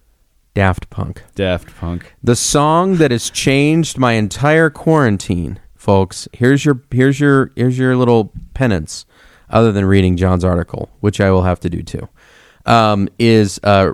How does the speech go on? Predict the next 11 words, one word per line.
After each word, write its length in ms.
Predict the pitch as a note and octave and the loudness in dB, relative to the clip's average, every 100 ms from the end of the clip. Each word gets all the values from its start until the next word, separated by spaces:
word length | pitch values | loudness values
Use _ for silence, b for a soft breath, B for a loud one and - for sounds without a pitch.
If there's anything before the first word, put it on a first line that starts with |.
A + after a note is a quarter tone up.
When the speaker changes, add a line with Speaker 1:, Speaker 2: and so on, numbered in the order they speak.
| - | -6
Speaker 1:
listen 500 | - A#2 D3 - E3+ | -2 0 0 0 -2
to 120 | - | -4
the 120 | B2+ A2+ | -6 -6
song 440 | - B2 A2 G2+ | -2 -2 0 -2
Touch 760 | - - D3 - - - - - B B B B B B _ | -6 -4 -4 -4 -10 -14 -14 -18 B B B B B B _
by 260 | A#2+ A2 G2+ | -2 2 2
Daft 420 | G2 B2 C3+ - | 2 0 -2 -4
Punk 380 | - C#2 D2 - | -4 -4 -6 -12
featuring 560 | - A#2 - G#2+ F#2+ - _ _ | -4 -4 -2 -2 -2 -4 _ _
Paul 340 | - A#2 A#2+ A#2 | -2 0 2 2
Williams. 640 | A#2 G#2+ E2 A#1+ - | 2 2 0 -6 -12